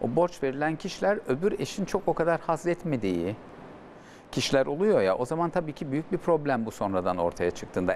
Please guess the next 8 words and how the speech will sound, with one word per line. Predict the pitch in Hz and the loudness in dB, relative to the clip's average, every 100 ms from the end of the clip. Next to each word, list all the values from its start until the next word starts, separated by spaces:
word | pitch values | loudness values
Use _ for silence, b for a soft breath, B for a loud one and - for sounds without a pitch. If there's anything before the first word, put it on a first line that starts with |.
| - | 0
En | 135 143 120 | 0 2 0
nefret | 98 113 110 | 0 -2 -4
ettiği | 101 113 101 | -4 -4 0
görümceye | 107 104 110 107 110 | 2 2 2 4 4
verilmişse | 101 95 90 95 - 87 | 4 0 -2 -4 -4 -4
mesela | 82 - 80 73 - B B B B B | -4 -4 -4 -2 -4 B B B B B
ya | 110 107 | 2 4
da | 101 | 2